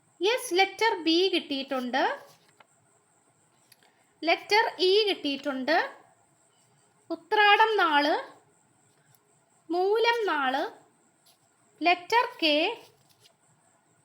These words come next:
മകയിരം, ലെറ്റർ ജെ, ഭരണി,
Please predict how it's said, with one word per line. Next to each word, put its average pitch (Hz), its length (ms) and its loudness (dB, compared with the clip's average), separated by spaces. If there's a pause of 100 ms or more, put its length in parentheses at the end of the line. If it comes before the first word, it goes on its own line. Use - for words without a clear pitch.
(420)
മകയിരം, 339 840 0 (1200)
ലെറ്റർ 320 600 0
ജെ, 254 480 -2 (2500)
ഭരണി, 269 760 -2